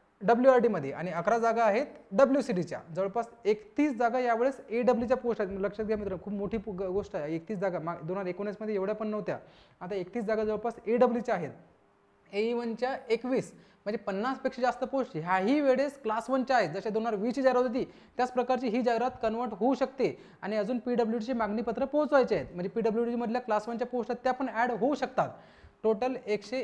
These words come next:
ए ई टूच्या आहेत एकशे बत्तीस जागा आणि सिव्हिलसाठी टोटल एकशे चौऱ्याऐंशी जागा आतापर्यंत मागणीपत्र पोहोचलेले. आता mechanical इलेक्ट्रिकलच्या पण ह्या वर्षी vacancies आहेत.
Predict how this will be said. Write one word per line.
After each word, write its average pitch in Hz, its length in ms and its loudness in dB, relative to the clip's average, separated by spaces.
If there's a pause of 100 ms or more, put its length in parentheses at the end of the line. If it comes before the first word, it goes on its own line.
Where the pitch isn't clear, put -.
ए 220 180 0
ई - 20 -2
टूच्या 254 300 -2
आहेत 247 120 -2
एकशे 226 200 -6
बत्तीस 202 320 -2
जागा 214 220 2
आणि 226 160 0
सिव्हिलसाठी 220 540 -2
टोटल 220 320 -4
एकशे 247 300 -6 (160)
चौऱ्याऐंशी 208 380 0
जागा 139 260 -2 (380)
आतापर्यंत 196 500 -4
मागणीपत्र 202 640 -4
पोहोचलेले. 202 480 0 (400)
आता 185 240 -4
mechanical 226 460 -2
इलेक्ट्रिकलच्या 247 560 2
पण 262 120 -4
ह्या 220 160 2
वर्षी 233 320 -2
vacancies 214 500 -2
आहेत. 226 220 4